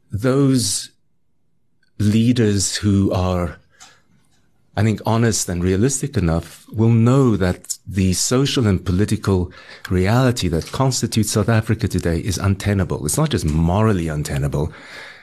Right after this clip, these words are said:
It is untenable as a, as a sustainable society. What we, what, what constitutes life here for tens of millions of South Africans is,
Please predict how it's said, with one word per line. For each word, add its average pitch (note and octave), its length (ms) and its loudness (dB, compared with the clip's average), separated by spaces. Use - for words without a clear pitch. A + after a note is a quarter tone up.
It G#2 120 -2
is G#2 340 -2
untenable A2+ 720 0
as F2+ 220 -2
a, F#2 100 -2
as F#2 120 0
a A2 60 0
sustainable G2+ 720 0
society. D2 680 -4
What G2+ 260 -2
we, G#2+ 380 2
what, - 240 -2
what G#2 240 -2
constitutes C#3 600 0
life G#2 280 0
here E2 160 -2
for F2 120 -6
tens F#2+ 260 0
of F2+ 80 0
millions F2 340 0
of D#2+ 80 -4
South - 220 -4
Africans F#2 480 -2
is, A2 400 0